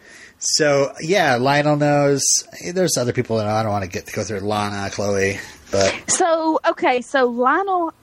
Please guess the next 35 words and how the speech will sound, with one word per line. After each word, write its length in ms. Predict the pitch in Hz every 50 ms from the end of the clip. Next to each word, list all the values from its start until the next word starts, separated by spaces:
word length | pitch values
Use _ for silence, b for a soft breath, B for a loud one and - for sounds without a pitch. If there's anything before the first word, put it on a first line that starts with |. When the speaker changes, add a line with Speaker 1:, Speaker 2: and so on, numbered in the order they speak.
| _
Speaker 2:
had 400 | - - 277 269 277 285 277 294 - - - -
Clark 360 | - - 285 277 277 285 - -
kidnapped. 640 | - - 302 269 226 214 196 202 185 - - - -
Why? 280 | 294 330 339 - 135 131 127 - _ _ _ -
Speaker 1:
Uh-huh. 60 | -
Uh, 760 | 139 135 135 135 135 135 135 135 135 135 135 135 135 135 131
because 380 | 123 127 131 - - 156 147 -
Patricia 420 | - - 147 - - 151 - - 131
Swan 340 | - - 139 135 139 139 135
came 220 | - 143 139 135
to 80 | 139 135
town, 540 | - 143 135 131 131 127 131 131 131 127 113 - - - -
and, 480 | 117 117 113 113 110 110 107 107 107
um, 440 | 110 104 104 101 101 98 98 95 90 - - - -
she 220 | - - - 131 123
wanted 400 | 120 120 120 117 120 120 113 104
the 80 | 117
Traveler. 640 | 117 - 135 117 113 113 104 104 110 110 110 104 - B B B B B B B B B B B B B B -
Um, 500 | - 104 107 104 104 107 104 101 101 - - _ _ _
and, 460 | - 131 127 123 123 120 120 117 - - _ _ _ _ _ _ _ -
you 120 | 220 220
know, 240 | 151 113 107 113 - - _ _ _ _ _ _ _ _ _ _ _ _ _ _ -
there's 260 | 143 147 147 139 127 -
this 160 | 139 127 - -
whole 180 | - 147 139
thing 260 | - - - 147 139
we 120 | 139 139 131
find 320 | - - 135 131 131 123
out 260 | 127 123 123 123 120 -
that 220 | 123 120 113 -
there's 240 | - 123 120 113 -
this 160 | - 113 - -
envelope 540 | 123 127 131 120 127 127 123 120 120 117
in 140 | - 113 110
Zurich 560 | 107 - 123 120 120 120 117 117 113 - -